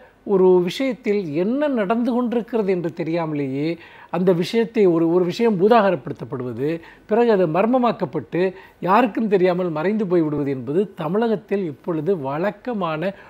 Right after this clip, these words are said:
ஒரு நடைமுறையாகவே மாறிவிட்டது. அது மா-, மனிதர்களுடைய மரணம் தொடர்பாக இருந்தாலும் சரி, ஆடு போ-, போன்ற ஒரு உயிரினங்களினுடைய ஒரு இறைச்சி தொடர்பாக இருந்தாலும் சரி, அது சம்பந்தமாக எழுப்பப்படுகிற எந்த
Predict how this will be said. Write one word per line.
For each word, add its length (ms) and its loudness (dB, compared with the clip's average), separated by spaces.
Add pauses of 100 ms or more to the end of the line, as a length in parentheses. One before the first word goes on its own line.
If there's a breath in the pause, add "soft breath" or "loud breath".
(140 loud breath)
ஒரு 180 4
நடைமுறையாகவே 800 2
மாறிவிட்டது. 640 -8 (460 soft breath)
அது 240 -10
மா-, 640 0 (440 loud breath)
மனிதர்களுடைய 800 2
மரணம் 340 -2
தொடர்பாக 420 -4
இருந்தாலும் 480 -6
சரி, 400 -10 (300 loud breath)
ஆடு 440 4
போ-, 400 4
போன்ற 520 0 (200 loud breath)
ஒரு 440 0
உயிரினங்களினுடைய 1000 0 (240 loud breath)
ஒரு 200 0 (460)
இறைச்சி 340 2
தொடர்பாக 420 -2
இருந்தாலும் 460 -6
சரி, 420 -8 (340 loud breath)
அது 220 0
சம்பந்தமாக 600 0
எழுப்பப்படுகிற 640 0
எந்த 280 0